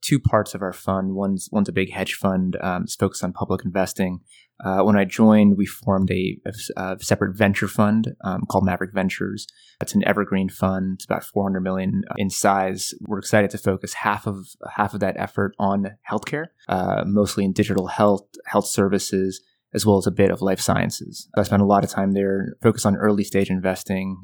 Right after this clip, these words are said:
anything from seed all the way through maturity. So thinking about investing very actively on every stage of, of a company's life cycle as it makes that transition from, from concept to, uh, sustainable com-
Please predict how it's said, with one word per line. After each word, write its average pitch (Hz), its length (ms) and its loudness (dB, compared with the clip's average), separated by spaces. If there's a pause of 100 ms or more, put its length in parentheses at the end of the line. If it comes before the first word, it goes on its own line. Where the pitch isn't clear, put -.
anything 95 320 -2
from 95 200 -6
seed 113 580 2 (340)
all 104 180 4
the 104 40 2
way 98 160 0
through 95 200 -2
maturity. 92 640 -2
So 98 400 -6
thinking 95 360 -2
about 92 160 -2
investing 92 640 -4
very 113 240 4
actively 92 600 -4
on 92 320 -6 (400)
every 101 200 2
stage 95 320 -2
of, 95 100 -4 (160)
of 95 180 -6
a - 20 -8
company's 90 400 -4
life - 160 -4
cycle - 380 -4
as - 100 -8
it - 80 -6
makes 92 220 -2
that - 160 -4
transition - 600 -8
from, - 200 -4
from - 180 -10
concept - 540 -4
to, 98 320 -4
uh, 101 160 -2
sustainable - 460 -2
com- - 120 -4